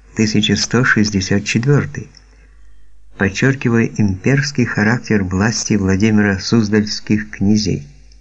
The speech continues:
Об их первоначальном виде можно судить по воспроизведениям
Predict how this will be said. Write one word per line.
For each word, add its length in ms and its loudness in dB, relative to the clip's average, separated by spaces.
Об 160 4
их 280 4
первоначальном 840 4
виде 320 4
можно 320 4
судить 540 2
по 120 0
воспроизведениям 1200 2